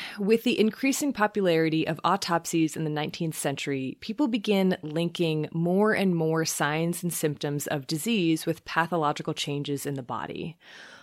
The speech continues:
Karl von Rokitansky, whose name you may remember from our puerperal fever episode.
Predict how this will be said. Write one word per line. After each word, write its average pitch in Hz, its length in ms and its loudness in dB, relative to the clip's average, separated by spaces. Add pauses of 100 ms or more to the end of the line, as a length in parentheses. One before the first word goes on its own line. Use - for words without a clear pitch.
(260)
Karl 180 520 6
von 156 340 6
Rokitansky, 151 1000 -2
whose 170 220 4
name 180 300 4
you 165 220 0
may 156 320 -2
remember 302 560 -4
from 262 420 2
our 214 140 0
puerperal 208 360 -2
fever 190 340 0
episode. 247 640 2